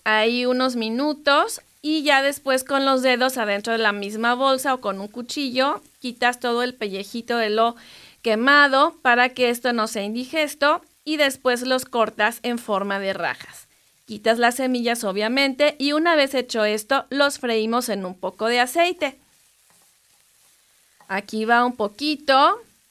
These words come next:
Y luego vertemos sobre esta,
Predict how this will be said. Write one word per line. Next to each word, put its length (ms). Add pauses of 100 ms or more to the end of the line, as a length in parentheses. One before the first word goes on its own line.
(1000)
Y 160
luego 560
vertemos 800
sobre 640
esta, 500